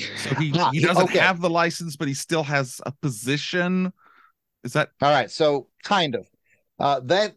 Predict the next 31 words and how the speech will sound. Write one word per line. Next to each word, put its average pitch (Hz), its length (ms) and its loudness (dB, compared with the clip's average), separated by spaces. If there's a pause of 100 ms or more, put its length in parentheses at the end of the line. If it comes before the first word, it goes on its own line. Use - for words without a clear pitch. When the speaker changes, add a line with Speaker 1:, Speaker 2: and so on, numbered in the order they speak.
(120)
Speaker 2:
that 196 240 2 (220)
spot - 440 -4
for 135 60 -8
spot 143 280 0
happens 131 340 -4
in, 123 120 2
on 123 280 2
Her 117 60 0
Majesty's 117 460 -2
Secret - 280 -4
Service. - 520 -4 (360)
Speaker 1:
Okay. 107 180 -4 (100)
Speaker 2:
He 110 80 0
goes 135 340 0
to 170 80 0
resign, 135 640 2
and 117 400 0
it's 131 220 0
actually 135 300 -2
Moneypenny 139 560 -2
who 113 80 -10
turns 135 320 0
the 120 60 0
resignation 127 560 0
letter 123 200 0
into 117 200 -6
a 117 60 0
request 117 420 -2
for 120 120 -4
time 104 260 -2
off. 104 340 -2